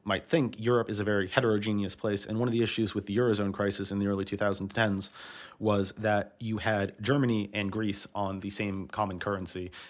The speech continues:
and the economic interests of Greece at the time were very different than that of Germany. And in the same way, um, you know, if the E U was going to emerge as a defense bloc, um, which it isn't, hasn't really,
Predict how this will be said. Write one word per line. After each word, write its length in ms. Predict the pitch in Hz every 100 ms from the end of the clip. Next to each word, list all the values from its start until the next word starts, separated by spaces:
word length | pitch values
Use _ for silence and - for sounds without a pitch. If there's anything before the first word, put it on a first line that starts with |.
| -
and 300 | 104 98 95
the 340 | - 104 101 -
economic 400 | 104 110 101 98
interests 520 | 98 101 98 95 -
of 280 | 101 95 -
Greece 280 | 120 156 120
at 120 | - -
the 60 |
time 260 | - 104 98
were 60 |
very 240 | 95 107 101
different 240 | 98 95
than 100 | 98
that 160 | 95 95
of 80 | 92
Germany. 340 | 98 92 92
And 80 | 95
in 60 |
the 80 | 107
same 220 | - 123
way, 300 | 120 113 104 - - - - 117
um, 400 | 107 101 101 - _ _ -
you 100 | 127
know, 120 | 110
if 100 | 104
the 80 | 120
E 120 | 127 123
U 120 | 120
was 140 | 110 110
going 160 | 110
to 100 | 104
emerge 300 | 107 107 101
as 100 | 101
a 80 | 104
defense 320 | 98 147 135
bloc, 460 | - 101 98 - -
um, 220 | 107 101
which 140 | 95 -
it 80 | 113
isn't, 260 | 110 - - -
hasn't 360 | - 120 110 - 107
really, 360 | 101 98 98